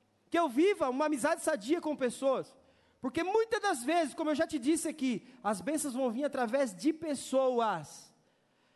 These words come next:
Aquilo melhor de Deus, as grandes coisas vão vir através de pessoas. Por isso que você não deve ignorar ninguém.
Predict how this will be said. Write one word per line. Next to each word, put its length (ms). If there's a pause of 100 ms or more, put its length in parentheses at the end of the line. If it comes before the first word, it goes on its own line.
(160)
Aquilo 440
melhor 360
de 100
Deus, 400
as 100
grandes 380
coisas 320
vão 260
vir 540
através 640
de 160
pessoas. 880 (220)
Por 80
isso 100
que 80
você 220
não 60
deve 160
ignorar 400
ninguém. 520